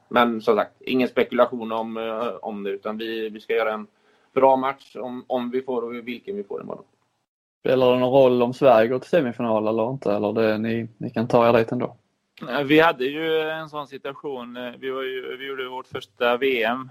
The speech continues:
Speaker 3: eh, dam-V M för två år sedan, eh, i Tyskland, eh, också. Och då, eh, ja,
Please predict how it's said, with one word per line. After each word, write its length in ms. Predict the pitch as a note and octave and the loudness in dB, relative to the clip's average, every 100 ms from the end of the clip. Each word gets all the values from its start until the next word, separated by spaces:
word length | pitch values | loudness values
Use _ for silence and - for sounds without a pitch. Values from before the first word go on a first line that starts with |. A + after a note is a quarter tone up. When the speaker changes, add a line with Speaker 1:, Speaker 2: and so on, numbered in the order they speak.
| _ | _
Speaker 3:
eh, 280 | A#2+ A#2 A#2 | -12 -10 -8
dam-V 460 | A#2 C3 B2 A2 G#2+ | -2 0 0 0 -2
M 520 | A#2 C3+ B2+ B2+ B2+ _ _ _ | -2 -8 -14 -18 -20 _ _ _
för 80 | C3 | -10
två 160 | B2 C#3 | -4 2
år 120 | A#2+ | 2
sedan, 280 | - A#2 C3+ _ - | 4 0 0 _ -10
eh, 160 | A#2+ A#2 | -2 0
i 220 | A#2+ A#2+ | 0 -2
Tyskland, 560 | - B2 - A#2+ C3+ B2+ - | -2 -4 0 0 0 -6 -10
eh, 300 | A#2+ A#2+ A#2+ | -6 -4 -2
också. 400 | A#2+ A#2+ - C3+ - _ - | -4 -2 0 0 -2 _ -12
Och 220 | B2 - | -12 -10
då, 440 | - A#2+ A#2+ A#2+ A#2+ | 0 2 4 4 2
eh, 360 | A#2+ A#2+ A#2+ A#2+ A#2+ _ _ _ | 0 -2 -2 -6 -14 _ _ _
ja, 180 | - | -6